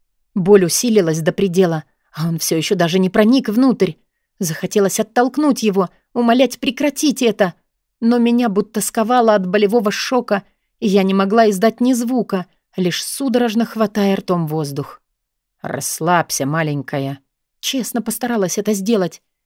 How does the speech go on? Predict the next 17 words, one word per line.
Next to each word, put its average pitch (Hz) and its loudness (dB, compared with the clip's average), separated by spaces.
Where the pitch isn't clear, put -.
и 208 -2
он 175 0
снова 233 0
надавил, 202 2
доводя 208 2
меня 240 0
до 247 0
отчаяния, 208 -2
и 262 -2
я 262 0
тихо 277 -4
заскулила. 202 -2
На 190 0
глазах 165 0
выступили 165 -4
слёзы. 151 -6
«Чёрт!» — - -6